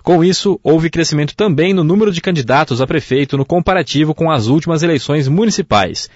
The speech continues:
Em dois mil e doze, sete candidatos concorreram ao cargo. Neste ano, são nove. Do total, apenas dois concorreram ao cargo de prefeito também em dois mil e doze.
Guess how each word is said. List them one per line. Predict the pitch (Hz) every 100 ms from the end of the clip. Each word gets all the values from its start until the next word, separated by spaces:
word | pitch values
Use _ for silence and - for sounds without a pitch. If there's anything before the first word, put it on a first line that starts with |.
| _ -
Em | 98
dois | 101 101
mil | 170
e |
doze, | 139 180 120 90 _
sete | - - 170 190 -
candidatos | 165 190 160 123 143 143 -
concorreram | 170 175 175 120 147
ao | 160
cargo. | - 117 98 90 - _ -
Neste | 98 104 -
ano, | 180 165 170 - _
são | - 139
nove. | 160 131 120 87 - _ -
Do | 143
total, | 220 - 165 208 -
apenas | 151 - 214 170 110
dois | 131 226 165 -
concorreram | 156 190 143 139 180
ao | 147 127
cargo | 120 127 110
de | 113
prefeito | 170 170 - 147 160
também | - 220 185 123 160 180
em | - 175 185
dois | 185 131
mil | 175
e | 131
doze. | 123 107 85 -